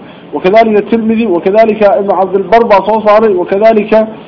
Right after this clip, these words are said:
وحصوص في التمهيد، وكذلك أحمد في مسنده، البيهقي في السنن الكبرى، النسائي في العمل يوم والليلة. حديث طرق ذي سؤال أفر بلنت يا شيخنا. وبه قال، مرخ قال أبو عيسى وحوري،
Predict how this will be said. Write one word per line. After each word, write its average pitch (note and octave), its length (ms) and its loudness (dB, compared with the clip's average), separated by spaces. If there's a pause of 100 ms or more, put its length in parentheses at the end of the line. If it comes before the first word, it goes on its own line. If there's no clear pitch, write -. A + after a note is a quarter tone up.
(300)
وحصوص F3 460 -2
في F#3 160 -4
التمهيد، G3+ 360 -2
وكذلك G3 480 0
أحمد G3 260 -4
في F#3 100 -8
مسنده، G3 520 -6
البيهقي F#3+ 600 0
في F3+ 60 -6
السنن G#3 340 -6
الكبرى، G#3 500 0
النسائي G#3 500 -2
في G3 140 -8
العمل G3+ 540 0
يوم G#3 160 -4
والليلة. G#3+ 480 2 (1900)
حديث G3+ 380 -4
طرق G3+ 380 -2
ذي G#3 180 -6
سؤال F3 880 2
أفر G3 400 -2
بلنت F3 380 -2
يا E3+ 60 -2
شيخنا. D#3 420 -4 (580)
وبه E3 180 0
قال، G3+ 420 4 (120)
مرخ A3+ 200 -2
قال A3+ 320 2
أبو A3+ 180 0
عيسى A3+ 320 0
وحوري، G#3+ 480 -2